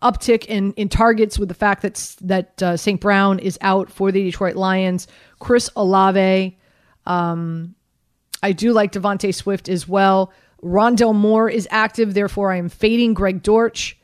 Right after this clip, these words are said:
Not sure if Moore is gonna be on a pitch count. I would imagine he will be, but still just, uh, not feeling comfortable there. Mac Hollins, wide receiver for the Raiders,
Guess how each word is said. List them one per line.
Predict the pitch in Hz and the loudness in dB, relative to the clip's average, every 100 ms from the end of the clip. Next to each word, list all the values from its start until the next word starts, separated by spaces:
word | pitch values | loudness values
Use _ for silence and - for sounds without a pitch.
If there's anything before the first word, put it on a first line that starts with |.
| - | -4
Not | 202 202 | -2 -2
sure | - 214 | 0 0
if | 180 | 2
Moore | 202 208 | 2 2
is | 214 - | 2 0
gonna | 208 | 0
be | 202 | 0
on | 190 | -2
a | 170 | -2
pitch | 220 - | -4 -4
count. | 220 233 240 | -6 -4 -4
I | - | -2
would | 190 | -2
imagine | 185 190 185 190 | -2 -2 -4 -4
he | 175 | -4
will | 170 226 | 2 4
be, | 247 277 285 - _ _ _ | 4 2 0 -10 _ _ _
but | - 196 | -4 -4
still | - 214 208 202 185 _ _ _ _ | 0 4 4 2 -4 _ _ _ _
just, | - 196 - - | -6 -4 -4 -12
uh, | - - | -18 -8
not | 214 208 - | -2 -2 0
feeling | 208 190 180 | -2 -2 -2
comfortable | 202 196 190 190 | -4 -4 -4 -2
there. | 175 165 160 _ _ | -2 -2 -6 _ _
Mac | 185 220 254 - | -2 2 0 -2
Hollins, | - - 226 220 165 160 - _ _ _ _ | -6 2 2 2 -2 -6 -16 _ _ _ _
wide | 180 220 | 2 2
receiver | 240 254 240 233 | 2 0 0 0
for | 226 | 0
the | 202 | 0
Raiders, | 180 180 214 208 180 160 - | 0 0 2 4 2 -2 -8